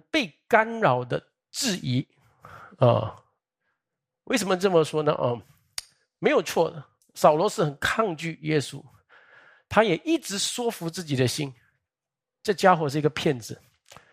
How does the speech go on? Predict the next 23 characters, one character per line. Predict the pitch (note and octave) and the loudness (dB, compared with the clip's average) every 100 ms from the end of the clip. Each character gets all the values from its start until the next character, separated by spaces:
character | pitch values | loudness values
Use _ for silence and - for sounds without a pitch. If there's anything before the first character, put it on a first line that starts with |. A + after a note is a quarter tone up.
| _ _ _ _ _ | _ _ _ _ _
这 | D3+ | -12
什 | - - | -8 0
么 | D#3+ | 0
拿 | C#3 C#3 D#3+ | 2 4 4
撒 | E3+ E3+ | 4 4
勒 | D#3 C3+ | 4 2
派， | C#3+ A#2+ A2+ | -2 -4 -4
这 | F3 | -4
是 | D#3 E3 | -4 -4
异 | G3 D3 | -2 -2
端， | C#3 A#2 B2+ - D3+ | 4 2 2 -4 0
对 | |
不 | E3+ D3+ | 2 2
对？ | C3 - _ _ _ _ _ _ - | 0 -6 _ _ _ _ _ _ -14
所 | - A#3 E4+ | -4 0 2
以 | A3+ - _ _ _ | 0 -4 _ _ _
他 | - C4+ | 2 2
心 | - - E4 | 2 0 0
里 | C4 | 0
面 | D#3+ D#3 | 0 -2
是 | F#3+ | -6
这 | - D#4 | -6 0
样 | C4+ F#3+ | 4 4